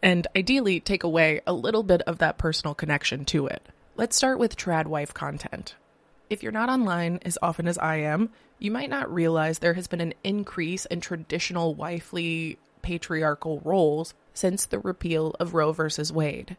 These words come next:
The second fifty-two percent of the population started losing their rights was the second that a subculture started crawling from the depths of the internet to make it seem okay. And this is coming from someone who loves to cook, clean, nest, and home make.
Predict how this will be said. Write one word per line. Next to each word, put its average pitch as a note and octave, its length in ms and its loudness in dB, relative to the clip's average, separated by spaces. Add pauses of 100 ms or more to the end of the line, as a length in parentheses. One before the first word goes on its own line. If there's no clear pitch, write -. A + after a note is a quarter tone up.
(360)
The E3+ 100 -4
second F#3 400 -2
fifty-two F#3+ 640 -4
percent G3 360 -2
of G3 40 -2
the F#3+ 80 4
population F#3 720 2
started E3 380 6
losing F3 340 0
their D#3+ 160 0
rights F#3 460 0 (160)
was F3 160 0
the F3 120 -2
second F3 520 -2
that - 260 -2
a F3 80 -2
subculture E3+ 720 2
started E3 300 -2
crawling D#3+ 400 4
from E3 140 -4
the E3+ 80 0
depths - 300 0
of D#3+ 120 -2
the F3 80 4
internet D#3+ 560 2
to F3+ 100 -2
make F3 240 -6
it - 120 -2
seem E3+ 260 0
okay. E3 640 -4 (420)
And G3+ 100 2
this C4 140 0
is F#4 140 2
coming F3+ 320 6
from F3 160 -6
someone E3 300 0
who E3+ 200 -2
loves D#3+ 300 2
to D#3 80 -4
cook, - 340 0 (160)
clean, D#3+ 560 -2
nest, D#3+ 500 0 (140)
and E3 140 -2
home F3+ 220 2
make. - 340 -4